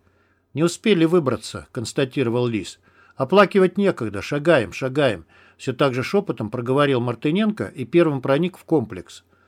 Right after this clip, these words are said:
Под ногами позвякивали гильзы. Тут и там,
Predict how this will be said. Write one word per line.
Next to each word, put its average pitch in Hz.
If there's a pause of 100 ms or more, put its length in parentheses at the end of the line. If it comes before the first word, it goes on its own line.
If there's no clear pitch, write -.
(280)
Под 135
ногами 202
позвякивали 180
гильзы. 139 (640)
Тут 208
и 170
там, 226